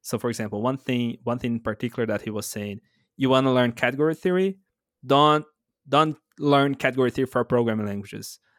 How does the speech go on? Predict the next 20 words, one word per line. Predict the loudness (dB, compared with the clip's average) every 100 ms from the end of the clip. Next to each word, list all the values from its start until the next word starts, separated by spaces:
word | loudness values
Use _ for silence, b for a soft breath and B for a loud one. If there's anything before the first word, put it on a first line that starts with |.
| _
Learn | 0 0 2
pro-, | 2 0 -2 _ -4
category | -2 0 0
theory | 0 0 -2 -8 _
for, | -8 -8 -8
for | -10 -10 -10 -4
category | -4 -4 -8
theory, | -14 -20 -10
for | -4
math, | -2 -2 -4 _ _
for | -12 -10 -10
topological | -4 -2 -2 -2 -8
spaces | -8 -8 -8 -10 -12
and | -12
all | -12
of | -12
that | -14 -16
crap, | -18 -20 _ b b b b b b
right? | -8 -6
Because, | -6 -2 0 0 -2